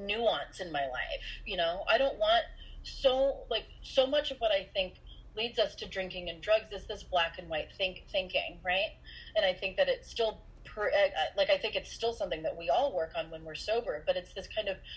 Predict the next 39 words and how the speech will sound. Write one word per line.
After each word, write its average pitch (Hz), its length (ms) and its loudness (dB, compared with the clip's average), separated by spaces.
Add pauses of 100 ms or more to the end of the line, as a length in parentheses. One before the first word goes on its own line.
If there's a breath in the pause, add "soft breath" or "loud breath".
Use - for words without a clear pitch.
(360 loud breath)
nuanced 247 760 -4 (240)
ability 208 640 0
to 190 120 -6
hold 208 440 -4
these 202 220 -10
feelings 196 420 -2
of 175 140 -2
pain 185 300 -2
and 190 120 -6
to 175 80 -10
see 175 260 -12
joy 208 440 2 (460 loud breath)
that 220 80 2
I 214 220 2
really 262 260 0
see 233 280 -6
in 202 100 -6
the 180 120 0
rooms. 165 600 -4
And 208 140 -6
even 233 320 -4
though 208 200 4
that, - 120 2
like, 170 180 2 (300 loud breath)
I 277 80 4
am 285 140 0
not - 240 2
someone 220 560 0
that - 220 4
has - 260 2
a 175 80 -4
really, 175 340 0
like, 165 240 2 (100)
active 170 540 0
A 165 340 2
A 185 60 0
life 233 300 2
right 269 200 4
now, 302 320 0